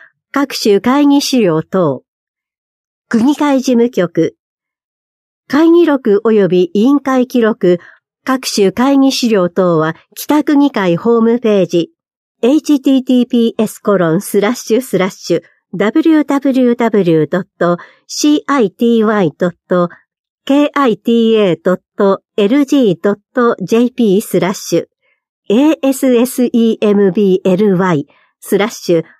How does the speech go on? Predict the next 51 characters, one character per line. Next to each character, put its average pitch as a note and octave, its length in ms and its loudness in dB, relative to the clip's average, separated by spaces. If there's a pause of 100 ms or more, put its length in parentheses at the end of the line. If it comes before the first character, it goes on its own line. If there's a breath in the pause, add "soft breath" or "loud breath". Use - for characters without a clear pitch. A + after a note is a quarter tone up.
(220 soft breath)
ア A#3 160 0
イ D4+ 160 2
エ C#4 120 2
ヌ B3+ 160 2
デ A#3+ 120 0
ィ A#3 140 2
ー - 60 -10
イ G#3+ 320 -2
ー - 40 -2
エ G3+ 60 0
ッ - 40 -4 (100)
ク F3 120 -2
ス D#3 240 0
ド F#3+ 120 -2
ッ G3+ 40 -14 (160)
ト G#3 180 0 (340 loud breath)
エ B3 120 2
イ C#4 80 0
チ C#4 180 0
テ C4+ 120 -2
ィ C4 100 2
ー B3+ 160 -2
エ A#3 40 2
ム A3+ 160 2
エ G#3+ 140 0
ル F3+ 140 0
で E3 120 2
も D#3+ 300 -2
同 G#3 240 0
様 C4+ 240 2
に B3 240 0
閲 F3+ 220 -2
覧 D#3+ 180 0
で D#3 100 -2
き D#3+ 140 -4
ま D3+ 120 -2
す。 - 180 -20 (840)
な B3 220 2
お、 A3+ 100 0
墨 C#4 320 2
地 E4+ 120 0
版 E4 220 0
区 D4 120 -2
議 C#4+ 160 0
会 D4 200 0
だ C4+ 140 -2
よ A#3 140 2
り F3+ 140 2
六 G#3 280 0
面 A#3+ 300 2
に、 A3+ 180 2